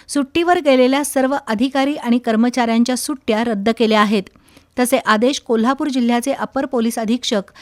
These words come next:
निकेश खाटमोडे पाटील यांनी दिले आहेत. ज्यांची आजारी रजा आहे अशा अधिकारी आणि कर्मचाऱ्यांना वगळून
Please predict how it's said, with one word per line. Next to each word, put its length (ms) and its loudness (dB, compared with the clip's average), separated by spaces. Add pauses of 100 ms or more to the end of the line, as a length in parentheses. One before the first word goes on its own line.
(240)
निकेश 440 2
खाटमोडे 420 2
पाटील 440 0
यांनी 240 4
दिले 200 2
आहेत. 300 2 (680)
ज्यांची 340 6 (120)
आजारी 400 4
रजा 280 2
आहे 300 2 (140)
अशा 200 -2
अधिकारी 500 0
आणि 240 0
कर्मचाऱ्यांना 720 -2
वगळून 420 0